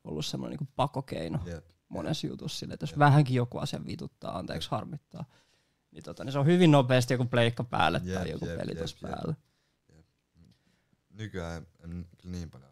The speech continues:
Speaker 2: pelaa, kun silleen ei oo vaan aikaa.
Speaker 1: Mm.
Speaker 2: Mut jos mä jään pelaa, niin sitten, että mä pelaan.
Speaker 1: Niin.
Speaker 2: Mä pelaan silleen, että mä en näe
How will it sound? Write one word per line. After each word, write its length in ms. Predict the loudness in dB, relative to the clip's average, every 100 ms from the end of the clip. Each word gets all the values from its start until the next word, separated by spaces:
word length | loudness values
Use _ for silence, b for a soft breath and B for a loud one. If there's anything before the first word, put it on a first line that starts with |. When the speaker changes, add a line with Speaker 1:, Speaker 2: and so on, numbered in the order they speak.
| _
Speaker 2:
pelaa, 180 | -20 -20
kun 80 | _
silleen 360 | -20 -20 -20 -16
ei 80 | -14
oo 100 | -12
vaan 220 | -12 -12
aikaa. 420 | -14 -16 _ _ _ _ -4
Speaker 1:
Mm. 260 | 0 0
Speaker 2:
Mut 120 | -4 -10
jos 160 | -8
mä 80 | -8
jään 240 | -6 -8
pelaa, 340 | -8 -10 -10 -14
niin 180 | -16 -20
sitten, 300 | _ _ _
että 140 | _
mä 100 | -20
pelaan. 480 | -16 -18 -18 -20 -20 -20 _ _ _ _
Speaker 1:
Niin. 460 | 0 4 6 4 0
Speaker 2:
Mä 60 | -8
pelaan 480 | -6 -4 -4 -6 -8
silleen, 280 | -8 -6 -6
että 120 | -6
mä 100 | -6
en 80 | -4
näe 160 | -6